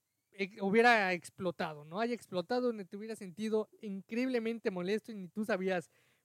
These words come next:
por qué, cómo te podías sentir tan molesto, ¿no? Entonces, al recordar la primera,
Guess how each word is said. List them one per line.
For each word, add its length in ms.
por 180
qué, 480
cómo 240
te 140
podías 320
sentir 300
tan 180
molesto, 400
¿no? 180
Entonces, 480
al 140
recordar 460
la 80
primera, 1040